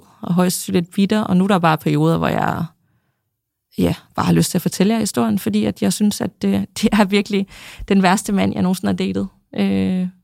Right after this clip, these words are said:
når jeg tænker over det i forhold til det, han, han bød andre mennesker. Men som sagt, det er ham, der skal leve med det.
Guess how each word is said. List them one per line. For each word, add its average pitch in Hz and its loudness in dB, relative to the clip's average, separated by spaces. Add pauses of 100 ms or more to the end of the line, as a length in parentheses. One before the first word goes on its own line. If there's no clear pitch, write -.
(220)
når 202 2
jeg 196 0
tænker 208 -2
over 190 0
det 190 -2
i 190 0
forhold 196 0
til 190 -4
det, 196 0
han, 185 0 (160)
han 208 2
bød 208 0
andre 196 0
mennesker. 190 -2 (580)
Men 196 4
som 202 0
sagt, 202 0
det 196 0
er 196 4
ham, 190 4
der 185 2
skal 185 -2
leve 175 2
med 170 2
det. 175 -2